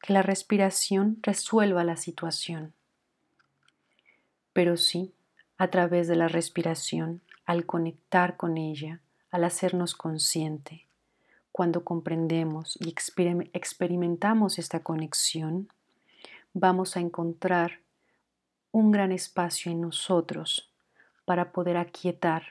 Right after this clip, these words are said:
el parloteo mental que nos lleva muchas veces a crear escenarios negativos o desastrosos. La respiración se vuelve tan valiosa para recuperar nuestra propia condición humana,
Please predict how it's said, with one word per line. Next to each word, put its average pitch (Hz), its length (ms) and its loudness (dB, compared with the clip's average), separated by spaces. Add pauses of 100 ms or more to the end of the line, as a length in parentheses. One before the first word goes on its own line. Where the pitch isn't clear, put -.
(360)
el 180 160 -4
parloteo 170 460 -2
mental 165 640 -4 (580)
que 180 120 -2
nos 175 280 -6
lleva 190 260 0
muchas 170 420 -6
veces 165 340 -4
a 165 120 -4
crear 165 220 -4
escenarios 170 920 -4 (320)
negativos 175 920 -6 (140)
o 180 100 0
desastrosos. 160 1080 -6 (1120)
La 175 120 -4
respiración 165 960 -6 (560)
se - 240 0
vuelve 180 380 0
tan 214 400 4
valiosa 196 720 0 (500)
para 180 220 4
recuperar 175 800 -8 (500)
nuestra 180 380 -6
propia 175 340 -2
condición 170 600 -4
humana, 147 560 -6